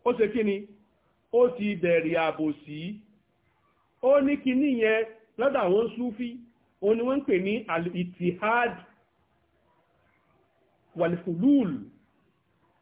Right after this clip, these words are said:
Al-ittihad wal-hulul. Nígbà tó wá fẹ́ fún wa ní oríkì al-ittihad wal-hulul,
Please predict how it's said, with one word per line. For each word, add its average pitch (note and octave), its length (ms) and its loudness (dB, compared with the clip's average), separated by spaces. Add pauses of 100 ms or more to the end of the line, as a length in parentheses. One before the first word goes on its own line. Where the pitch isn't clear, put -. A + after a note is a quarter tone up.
(160)
Al-ittihad F#3+ 960 -4 (360)
wal-hulul. G3 720 -2 (600)
Nígbà C#4+ 600 -2
tó E3 120 -2
wá A3+ 260 0
fẹ́ A#3+ 260 0
fún A#3 200 -6
wa G#3 200 2
ní A#3 160 -6
oríkì G#3+ 840 0 (340)
al-ittihad F3 920 -4
wal-hulul, D#3+ 720 -4